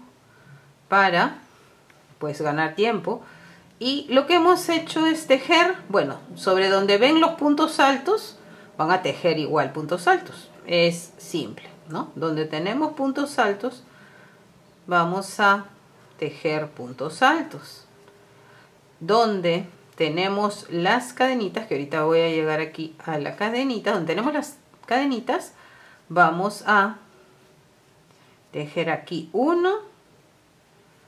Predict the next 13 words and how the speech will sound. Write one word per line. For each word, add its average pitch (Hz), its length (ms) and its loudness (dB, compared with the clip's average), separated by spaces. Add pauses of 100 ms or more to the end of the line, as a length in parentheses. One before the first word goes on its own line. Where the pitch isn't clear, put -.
(360)
y 170 160 -4
dos 165 400 -2
puntos 175 560 -4
altos. - 720 -4
Aquí 185 320 -4
donde 185 260 -4
tenemos 196 800 -4 (800)
este 175 180 -8
punto 202 400 -4
puff, 359 320 -2 (580)
vamos 160 520 -4
a 208 160 -4
tejer 233 580 -4